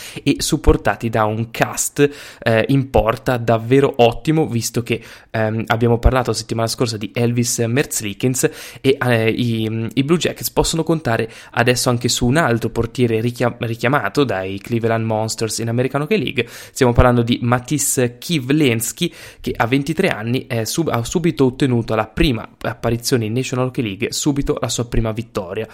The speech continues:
con, eh, con ottimi numeri. Dunque attenzione a questo, eh, portiere e, mm, in particolare attenzione ai, mm, Columbus Blue Jackets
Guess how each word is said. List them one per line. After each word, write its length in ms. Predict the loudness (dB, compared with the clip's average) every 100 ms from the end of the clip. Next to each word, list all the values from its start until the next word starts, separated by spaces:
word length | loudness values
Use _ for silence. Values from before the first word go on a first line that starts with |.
| -16 -16 -16 0
con, 260 | 2 2
eh, 220 | 2 0
con 160 | 0 0
ottimi 300 | 0 2 2
numeri. 300 | 2 -2 0
Dunque 300 | 2 6 4
attenzione 640 | 4 0 0 2 2 2
a 120 | 0 -2
questo, 460 | -2 0 2 2
eh, 200 | 2 0
portiere 640 | 4 2 2 0 2 0 -4 -16 -14
e, 360 | 0 2 4 2
mm, 140 | 0 0
in 180 | 0
particolare 560 | 2 0 2 2 2 0
attenzione 640 | -2 -2 0 0 -2 -2 -4
ai, 400 | -6 -6 -6 -6
mm, 140 | -6 -6
Columbus 440 | 2 4 6 4 0
Blue 180 | 0 2
Jackets 540 | 2 2 0 -4